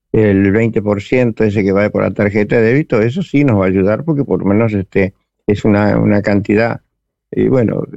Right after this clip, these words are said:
es, es un por ciento bastante, bastante lógico para el consumidor, ¿viste? O sea que el consumidor lo va a aprovechar, eso,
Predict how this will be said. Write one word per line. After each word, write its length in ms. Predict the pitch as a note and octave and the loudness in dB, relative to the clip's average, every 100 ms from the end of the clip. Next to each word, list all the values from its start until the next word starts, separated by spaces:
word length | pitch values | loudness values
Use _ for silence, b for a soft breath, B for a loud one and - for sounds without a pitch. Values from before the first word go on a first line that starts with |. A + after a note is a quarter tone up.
| - | -4
es, 340 | - - - | -4 -6 -10
es 240 | - B2+ | -12 -4
un 100 | B2 | -2
por 160 | G#2 G#2 | 0 -2
ciento 360 | - A#2+ A#2+ A2+ | 0 0 2 0
bastante, 680 | G#2 - G#2+ G#2 G#2 G2 G#2 A#2+ | 0 0 -2 0 0 0 -2 -8
bastante 1040 | A#2 - G#2+ G#2+ A#2+ G#2+ G2+ G2+ F#2+ G#2 B2 B2 D#3+ - _ _ _ _ _ | -8 -2 -2 0 0 2 2 0 -4 -8 -12 -16 -18 -20 _ _ _ _ _
lógico 520 | - A#2 C3+ - D#3 A2 | -2 0 0 -2 -6 -4
para 240 | G2+ G2+ | -2 -2
el 260 | G2 F2 - | -2 -2 -2
consumidor, 640 | G2+ G#2 G#2+ G#2 D#3 B2+ | -2 -2 0 2 2 0
¿viste? 280 | F#2+ G#2 G2+ | -2 -4 -6
O 40 | |
sea 160 | F#2+ G#2 | -4 -4
que 120 | G2+ | -2
el 60 | G2 | -2
consumidor 460 | G2+ - F#2+ A2 | -2 -2 0 2
lo 80 | B2 | 2
va 40 | G#2+ | 0
a 40 | |
aprovechar, 580 | F#2 F#2+ G2 - C#3+ G#2 | 0 -2 -2 0 0 0
eso, 240 | G2 - | -2 -6